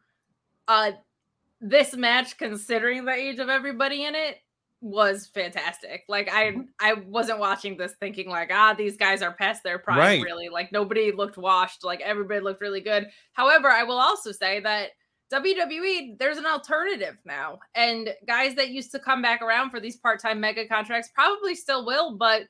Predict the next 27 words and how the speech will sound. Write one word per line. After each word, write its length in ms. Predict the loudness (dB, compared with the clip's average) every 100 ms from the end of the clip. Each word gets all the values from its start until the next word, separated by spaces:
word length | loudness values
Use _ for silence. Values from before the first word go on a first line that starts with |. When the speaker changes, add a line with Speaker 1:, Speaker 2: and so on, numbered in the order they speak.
| _ _ _ _ -2
Speaker 1:
when 160 | 0
there's 180 | 0 -2
an 60 | -2
alternative 680 | -2 -2 -2 -2 -2 -2 -2
where 120 | -6
you 160 | -6
can 200 | -8 -6
work 180 | -4 -2 -2
a, 160 | -4 -6 -10
a 100 | -10
semi-full 800 | -2 -2 0 -4 -8 -8 -8
schedule 680 | -8 -4 -4 -4 -6 -4 -4
and 160 | -6 -2
have 180 | -2 -2
some 240 | -6 -10
breathing 480 | -8 -6 -4 -6 -4
room, 460 | -2 -2 -2 -6 -10 _ _
Speaker 3:
What 100 | -10
Speaker 1:
if 40 | -2
Speaker 3:
are 40 |
you 60 | 4
Speaker 1:
they're 80 | 4
Speaker 3:
talking 240 | 4 4
about? 140 | 4 4
Speaker 1:
offering 220 | 0 0
comparable 500 | 4 2 2 -8 -4
money, 760 | 0 4 4 2 -4 -6 -8